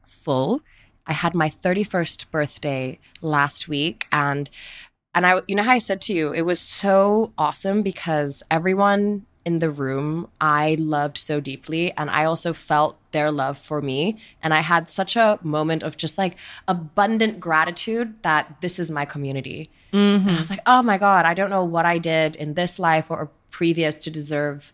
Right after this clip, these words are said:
Speaker 1: what I have in front of me," but it just, it filled my cup so much. And I'm still, I'm still a little drunk from that. So I'm feeling good emotionally. Um,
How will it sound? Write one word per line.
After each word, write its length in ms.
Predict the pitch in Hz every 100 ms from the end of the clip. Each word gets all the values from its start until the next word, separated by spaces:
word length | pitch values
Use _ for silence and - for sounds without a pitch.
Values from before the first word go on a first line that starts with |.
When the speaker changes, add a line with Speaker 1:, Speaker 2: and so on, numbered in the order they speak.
| _ _ _
Speaker 1:
what 140 | - 151
I 80 | 143
have 220 | 147 147
in 80 | 143
front 200 | 143 143
of 100 | 139
me," 240 | 139 127
but 260 | 135 135 135 -
it 80 | 151
just, 320 | 156 147 -
it 80 | 156
filled 400 | - - 156 156
my 140 | 156 143
cup 320 | - 156 -
so 240 | - 143
much. 320 | 139 131 139
And 120 | 139 135
I'm 100 | 143
still, 480 | - 175 160 156 156 - - _ _ _
I'm 80 | 165
still 320 | _ 165 160
a 40 | 151
little 280 | 147 135 143
drunk 420 | 147 139 135 -
from 220 | - 131
that. 260 | 67 64 - _ -
So 140 | -
I'm 140 | 64
feeling 280 | 143 165 156
good 160 | 147 143
emotionally. 640 | 135 135 - 151 147 143 - _ - - - _ -
Um, 560 | 175 175 170 170 156